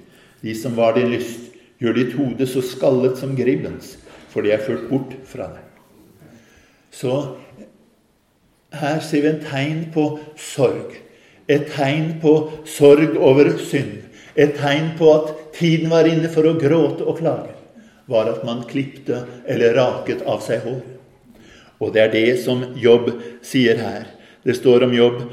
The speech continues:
han flerret ytterkappen sin, han klippte håret av hodet sitt og kastet seg ned på jorden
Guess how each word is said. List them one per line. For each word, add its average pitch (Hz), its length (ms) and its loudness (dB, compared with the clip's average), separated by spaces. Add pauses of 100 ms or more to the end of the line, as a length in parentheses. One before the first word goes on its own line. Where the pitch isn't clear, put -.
(120)
han 120 160 2
flerret 135 560 4
ytterkappen 135 560 -2
sin, 127 480 -2
han 135 240 2
klippte 156 480 2
håret 127 320 8
av 123 300 4 (720)
hodet 139 320 4
sitt 131 240 2 (340)
og - 220 -4
kastet 135 500 -2
seg 113 320 -4
ned 107 480 -2
på 110 160 0
jorden 98 540 -6